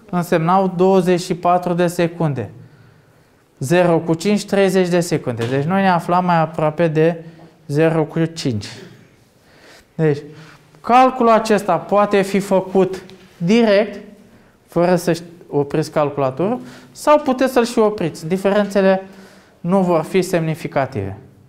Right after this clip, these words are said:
Ați înțeles? Asta cu sinus? Deci, nu putem să spunem că în calculul ăsta, uh, ar t-, obțineți alte valori. Toți ar trebui să obțineți la fel,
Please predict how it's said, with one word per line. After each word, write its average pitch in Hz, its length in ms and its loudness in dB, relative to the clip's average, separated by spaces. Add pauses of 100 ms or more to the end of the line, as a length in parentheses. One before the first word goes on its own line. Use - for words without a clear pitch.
(1700)
Ați 180 220 -4
înțeles? 190 540 2 (220)
Asta 185 300 -2
cu 202 120 -2
sinus? 247 380 -2 (120)
Deci, 175 260 -2 (600)
nu 185 300 0
putem 170 460 -2 (360)
să - 160 -6
spunem 151 400 -4
că - 120 -4
în 120 140 -4
calculul 135 460 -2
ăsta, 156 420 -2 (600)
uh, 139 520 2 (840)
ar 165 160 -2
t-, 185 160 -6 (140)
obțineți 170 600 0
alte 170 220 2
valori. 151 420 0 (1300)
Toți 175 360 2
ar 180 80 2
trebui 147 280 -2
să 175 180 0
obțineți 151 500 -2
la 175 120 2
fel, 175 360 -2